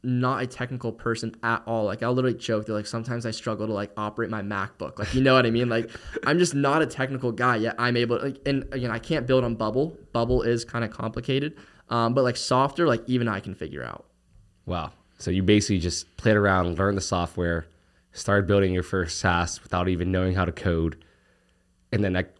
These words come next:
Speaker 2: what led you, I guess, like, tell me more about Closeify, right? That was the main first
Speaker 1: Yeah.
Speaker 2: thing you bought. Like, you built that, that M V P for basically four hundred bucks.
Speaker 1: Yeah.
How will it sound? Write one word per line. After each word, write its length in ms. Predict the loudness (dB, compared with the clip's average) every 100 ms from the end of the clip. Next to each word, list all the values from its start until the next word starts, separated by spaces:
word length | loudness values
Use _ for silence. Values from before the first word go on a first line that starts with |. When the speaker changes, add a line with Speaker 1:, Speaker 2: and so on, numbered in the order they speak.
| -12
Speaker 2:
what 600 | -6 4 8 8 4 _ _ -6
led 440 | 0 4 4 4
you, 460 | 2 2 4 2 0 -10 _ _ _ _ _ _ 0
I 80 |
guess, 100 | 2
like, 140 | 2 4
tell 160 | 6
me 80 | 6
more 160 | 6 6
about 340 | 4 0 -6 _ _
Closeify, 540 | 4 6 6 2 -2 0
right? 140 | 2
That 80 | 4
was 140 | 4
the 80 | 4
main 240 | 4 4
first 320 | 2 2 2 2
Speaker 1:
Yeah. 20 |
Speaker 2:
thing 160 | 0
you 80 | 0
bought. 300 | 0 0 0
Like, 260 | -2 -4 -10 _ _ _
you 100 | 0
built 200 | 4 6
that, 260 | 6 4 6
that 180 | 4 4
M 100 | 2
V 100 | 0
P 260 | 0 -2
for 120 | 0 0
basically 400 | 0 -2 -4 -6
four 220 | -4 -4
hundred 180 | -2 -4
bucks. 400 | -6 -6 -6
Speaker 1:
Yeah. 140 | -4